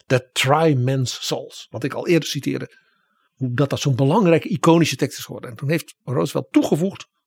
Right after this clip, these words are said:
ook nog: "Tyranny like hell is not easily conquered. Yet we have this consolation with us, that the harder the conflict, the more glorious the triumph."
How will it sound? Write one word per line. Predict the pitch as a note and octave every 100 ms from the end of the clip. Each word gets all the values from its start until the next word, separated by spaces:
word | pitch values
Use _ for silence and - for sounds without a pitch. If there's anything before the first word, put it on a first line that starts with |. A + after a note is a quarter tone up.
| _ -
ook | G#3 F3+
nog: | E3+ - _ - - _ _
"Tyranny | - A3 F#3+ F3 E3 A2
like | C#3+ D#3+ -
hell | G2+ C3+ A#2+ - - - -
is | D#3 -
not | C3+ B2+
easily | - D3 A#2 C#3
conquered. | C3+ C#3 C#3 A#2+ - _ _ _
Yet | - B2
we | D3
have | A#2 C3
this | C3 -
consolation | D#3 C3 C3+ C#3+ C#3 -
with | C#3 B2+
us, | B2+ - _ _ _
that | B2+
the | -
harder | - - D3 F#3+ E3
the | D3+
conflict, | D#3+ D3+ - C3+ - - -
the | C#3
more | C3+ B2
glorious | G#2 B2 F3 E3 C3 B2+
the | - C3+
triumph." | G3 F3+ - -